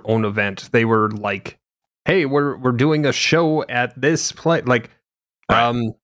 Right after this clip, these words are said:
Speaker 1: Hacksaw Jim Duggan, the original winner. That
Speaker 2: Mm-hmm.
Speaker 1: wasn't a Royal Rumble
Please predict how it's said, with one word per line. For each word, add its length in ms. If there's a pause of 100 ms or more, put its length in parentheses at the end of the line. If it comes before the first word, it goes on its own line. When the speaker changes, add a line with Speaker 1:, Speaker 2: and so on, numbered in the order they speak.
(180)
Speaker 1:
Hacksaw 380
Jim 220
Duggan, 320
the 100
original 420
winner. 440 (520)
That 100
Speaker 2:
Mm-hmm. 80
Speaker 1:
wasn't 260
a 60
Royal 420
Rumble 680